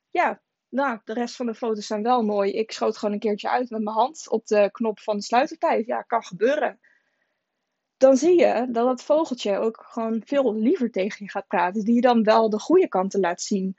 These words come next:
van de fouten die je maakt. Want je kan zeggen, "Ah, shit, ik heb een fout gemaakt. Nou, dan weet ik nu hoe het niet moet. En dan kan ik het de volgende keer beter doen."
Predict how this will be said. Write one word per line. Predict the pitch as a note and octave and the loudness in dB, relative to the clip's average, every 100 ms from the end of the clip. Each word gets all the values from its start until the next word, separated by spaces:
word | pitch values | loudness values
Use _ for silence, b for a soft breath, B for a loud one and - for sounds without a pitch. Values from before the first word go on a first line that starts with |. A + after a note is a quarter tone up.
| b b b | b b b
van | - A3+ | 2 2
de | |
fouten | - D4 F4 A3 | 6 6 6 4
die | F#3+ | 2
je | F3+ | 0
maakt. | F3 F#3 F3+ - - _ _ _ _ _ _ - | -2 -6 -8 -16 -20 _ _ _ _ _ _ 2
Want | B3 C4 | 4 6
je | |
kan | C4+ C#4 | 6 4
zeggen, | C4 B3+ B3+ | 6 2 2
"Ah, | B3+ A3 - | 2 2 0
shit, | - C4 A#3 A3 | -2 2 2 2
ik | |
heb | A3 | -4
een | G#3 | -2
fout | - C4+ C#4+ | 0 0 2
gemaakt. | - C4 C4 B3+ B3+ | 2 2 2 0 -2
Nou, | - G#3 | -2 0
dan | A3+ | 4
weet | A#3+ | 6
ik | A#3+ | 6
nu | B3+ | 6
hoe | C4 B3 | 8 8
het | A#3+ | 8
niet | B3 B3 | 8 4
moet. | A3 A3+ A#3 | 4 0 0
En | - | -6
dan | G#3 | -6
kan | A3 G#3 | -4 -4
ik | |
het | G3+ | -6
de | - | -6
volgende | - A#3 G#3 G3+ | 0 0 0 -2
keer | G3 E3+ | -4 0
beter | G#3+ C#4 G#3+ | 2 2 -2
doen." | E3 G3+ - | -6 -8 -8